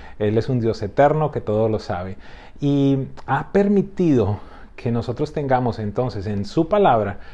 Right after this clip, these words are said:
esas escenas, esos destellos respecto a qué sucederá en diferentes momentos de la historia de la humanidad. Y pues precisamente hacia el final del tiempo aún tenemos mucha información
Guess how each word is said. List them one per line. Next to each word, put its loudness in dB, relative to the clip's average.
esas -2
escenas, 0
esos -4
destellos 0
respecto -4
a -4
qué 0
sucederá -2
en -2
diferentes -2
momentos 0
de 0
la -2
historia -2
de 0
la -4
humanidad. -6
Y 4
pues 0
precisamente 0
hacia -2
el -2
final -2
del 0
tiempo 0
aún 0
tenemos -2
mucha 0
información 0